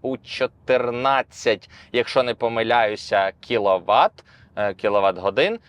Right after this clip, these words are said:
е, можете відновити за дві години. Але можете заряджатися в різних умовах, можна вдома,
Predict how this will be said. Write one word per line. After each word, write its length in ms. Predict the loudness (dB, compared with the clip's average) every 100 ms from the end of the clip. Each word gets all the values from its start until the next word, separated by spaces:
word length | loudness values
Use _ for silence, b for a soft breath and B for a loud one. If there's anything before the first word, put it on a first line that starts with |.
| b -2
е, 460 | 2 2 2 2 0
можете 340 | -2 -2 -2
відновити 580 | -4 -2 0 0 0 -2
за 300 | 0 2 2 _ _ -8
дві 280 | -6 -4 -6
години. 460 | -6 -2 -2 -4 -12 _ b 0
Але 240 | 2 2
можете 320 | 0 -2 -4
заряджатися 520 | 0 0 2 0 0
в 40 | -4
різних 280 | -2 -2 0
умовах, 340 | 2 2 2
можна 300 | 0 0 0
вдома, 540 | 0 4 4 4 0